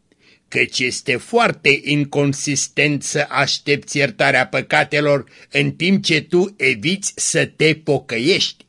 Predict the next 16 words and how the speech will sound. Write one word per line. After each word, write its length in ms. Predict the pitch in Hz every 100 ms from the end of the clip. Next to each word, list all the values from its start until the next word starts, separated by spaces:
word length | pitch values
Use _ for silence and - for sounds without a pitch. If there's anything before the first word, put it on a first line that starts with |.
| _ _ _ _ - - -
Aceasta 520 | 139 147 233 214 240
este 260 | 220 214 233
ca 180 | 233
și 140 | 220 247
când 340 | 233 247 233
întinzi 520 | 240 226 220 233 202
mâna 300 | 185 160 127
să 160 | - 151
primești 460 | - 147 151 139 -
cumpărătura 920 | 147 139 131 123 120 196 196 180 - _ _
fără 280 | - 254 190
să 180 | - 151
fi 180 | 151
plătit 440 | 113 127 120 170 156 -
prețul. 560 | 160 117 - 78 - _ _ _ _ _ _
Pocăința 1000 | 143 135 - 117 135 240 247 247 262 269